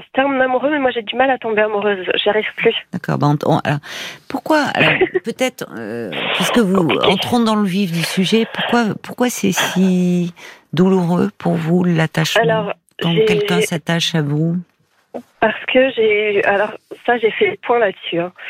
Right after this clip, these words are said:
Speaker 1: Euh, moi j'ai, j'ai dû faire face à un conflit de loyauté où à l'âge de cinq ans j'ai dû choisir entre mes parents.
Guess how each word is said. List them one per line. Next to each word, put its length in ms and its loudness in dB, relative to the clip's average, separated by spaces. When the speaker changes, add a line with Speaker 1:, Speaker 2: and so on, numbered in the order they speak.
Speaker 1:
Euh, 200 4
moi 100 4
j'ai, 220 2
j'ai 140 0
dû 180 -2
faire 220 -2
face 200 0
à 60 0
un 80 4
conflit 340 -2
de 80 -4
loyauté 400 2
où 60 2
à 60 4
l'âge 160 0
de 120 -10
cinq 200 -2
ans 100 0
j'ai 100 0
dû 120 -4
choisir 360 0
entre 260 -2
mes 120 2
parents. 320 -2